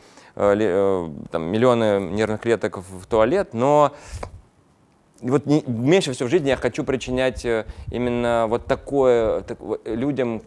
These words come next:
дискомфорт, проблемы. Мы не про это, мы не про, э, уничтожение личности, мы не про уничтожение, э, репутации. Это, э, мы же б-, б-, б-, про, именно про,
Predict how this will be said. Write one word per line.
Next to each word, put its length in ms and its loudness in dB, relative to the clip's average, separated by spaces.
дискомфорт, 480 0
проблемы. 420 4
Мы 140 4
не 100 4
про 240 2
это, 340 4
мы 160 -4
не 360 -2
про, 460 0
э, 160 -6
уничтожение 1080 -2
личности, 480 -6
мы 140 -2
не 200 0
про 160 -2
уничтожение, 840 0
э, 220 4
репутации. 840 2
Это, 220 2
э, 40 2
мы 960 4
же 140 2
б-, 200 -6
б-, 420 -2
б-, 320 -4
про, 260 6
именно 440 -2
про, 520 2